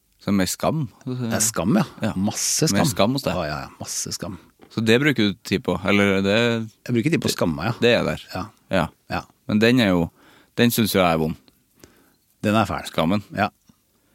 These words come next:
Speaker 1: Ja, for hva gjør, hva, hva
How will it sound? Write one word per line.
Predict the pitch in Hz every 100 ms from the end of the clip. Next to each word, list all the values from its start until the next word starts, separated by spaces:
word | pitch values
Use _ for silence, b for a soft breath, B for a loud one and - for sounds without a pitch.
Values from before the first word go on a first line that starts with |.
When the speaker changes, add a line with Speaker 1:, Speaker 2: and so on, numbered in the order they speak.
| b b b b _ _ _ _ _ -
Speaker 1:
Ja, | 110
for | - 104
hva | 104 98
gjør, | 92 87 85 82
hva, | - 90 87 87 87 85 90 85 - 92
hva | -